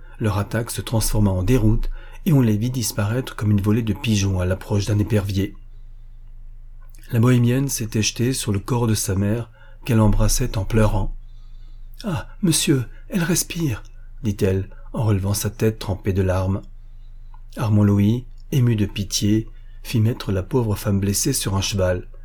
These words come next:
Elle avait encore un reste de vie, mais le sang coulait à flots de sa blessure.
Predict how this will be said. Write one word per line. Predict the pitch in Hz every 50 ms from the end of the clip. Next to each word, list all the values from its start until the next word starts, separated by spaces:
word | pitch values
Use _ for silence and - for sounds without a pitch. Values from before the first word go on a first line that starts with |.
| - - - - - - - - -
Elle | - 104
avait | 104 101 101 - -
encore | 92 92 - 147 117 98 92
un |
reste | 95 113 120 - - -
de | 95 95
vie, | 95 98 110 113 107 104 - - - - - - - -
mais | - 127 117
le | 110 107
sang | - - - 104 101
coulait | - - 117 104 104
à | 104
flots | 101 - - - 107 104 104 95
de | 92
sa | 90 - -
blessure. | 90 87 95 92 - - 104 95 95 95 90 -